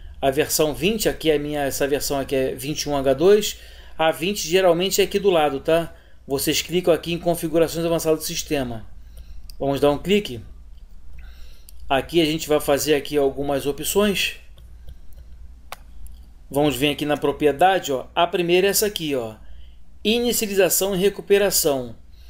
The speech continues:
Informações sobre inicialização do sistema, falha do sistema e depuração.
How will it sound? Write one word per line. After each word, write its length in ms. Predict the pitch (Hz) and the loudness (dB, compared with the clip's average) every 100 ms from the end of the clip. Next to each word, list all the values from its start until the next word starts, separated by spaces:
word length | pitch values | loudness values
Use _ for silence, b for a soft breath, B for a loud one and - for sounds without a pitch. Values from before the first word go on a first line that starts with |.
| b b | b b
Informações 840 | 156 151 196 196 185 170 190 233 233 | -2 4 4 4 2 2 0 -2 -2
sobre 500 | - 185 160 170 - | 2 2 2 -2 -2
inicialização 680 | 247 269 254 196 196 160 165 | -2 0 0 2 4 2 0
do 60 | 156 | -6
sistema, 560 | 160 - 190 214 226 | -6 -4 0 0 0
falha 340 | - 185 185 180 | -2 2 2 2
do 60 | |
sistema 720 | - 165 - 180 202 214 - - | -6 -10 -6 -4 -2 -4 -4 -2
e 100 | 175 | 2
depuração. 800 | 190 190 202 220 - 147 123 | 2 4 4 4 2 0 -2